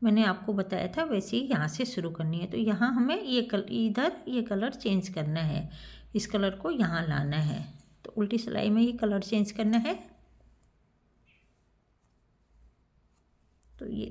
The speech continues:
एक फंदा उत-, उतारा, ये दो, तीन, चार, पाँच, छः, इस कलर से छः फंदे बनाएंगे।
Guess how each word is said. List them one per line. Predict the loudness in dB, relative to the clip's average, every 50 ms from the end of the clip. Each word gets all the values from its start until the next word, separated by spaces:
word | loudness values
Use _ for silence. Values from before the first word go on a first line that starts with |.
| -6 -6
एक | -6 -6 -4 0
फंदा | 0 2 2 2 2
उत-, | -2 -4 -8 -12 -18 -20 -20 -12 -8
उतारा, | -6 -6 -4 -4 -4 -4 -4 -8 -10 -12 -20 -20 _ _ _ _ _ _ _ _ _ _ _ _ _ _ _ _ _ _ _ _ _ _ _ -6 -2
ये | 0 0
दो, | 0 0 0 0 2 2 2 2 2 0 -2 -4 -6 -12 -20 -20 -20 _ _ _ -20 -20 _ _ _ _ _ _ -20 -20 _ _ _ _ _ -20 _ _ _ _ _ _ _ _ _ _ _ _ -6
तीन, | -4 -2 0 0 0 0 0 2 0 0 0 -2 -6 -8 -10 -14 -20 -20 -20 -20 -20 -20 -20 -20 -20 -20 _ _ -20 -20 -20 -20 -20 -20 -20 -20 -20 _ _ _ _ _ _ -10
चार, | -8 -6 -6 -6 -4 -4 -4 -4 -4 -4 -4 -6 -8 -8 -14 -20 -20 -20 _ _ _ _ _ _ _ _ _ _ _ _ _ _ _ _ _ _ _ _ _ _ _ _ _ _ _ _ _ _ _ _ -8 -6
पाँच, | -4 -2 -2 -2 0 0 -2 -2 -4 -6 -8 -8 -10 -12 -20 -20 _ _ _ _ _ _ _ _ _ _ -18
छः, | -14 -10 -8 -6 -8 -8 -10 -14 -20 -20 _ _ _ _ _ _ _ _ _ _ _ _ _ _ -10
इस | -8 -8 -4
कलर | -2 0 2 2 0
से | 0 -2 -4 -4
छः | -4 -4 -2 0 0
फंदे | 2 2 2 2 2 2
बनाएंगे। | 2 0 0 0 0 -2 0 0 0 0